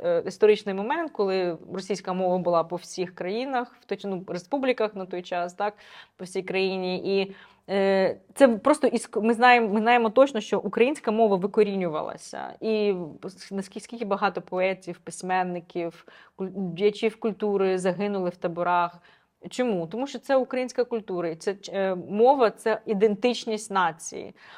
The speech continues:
Тому це дуже важлива річ, яка має бути на державному рівні.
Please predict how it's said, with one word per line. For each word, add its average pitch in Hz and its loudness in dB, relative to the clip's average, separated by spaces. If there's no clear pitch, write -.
Тому 226 6
це 240 6
дуже 269 6
важлива 240 8
річ, 285 0
яка 226 6
має 220 6
бути 208 0
на 196 -4
державному 190 4
рівні. 160 -4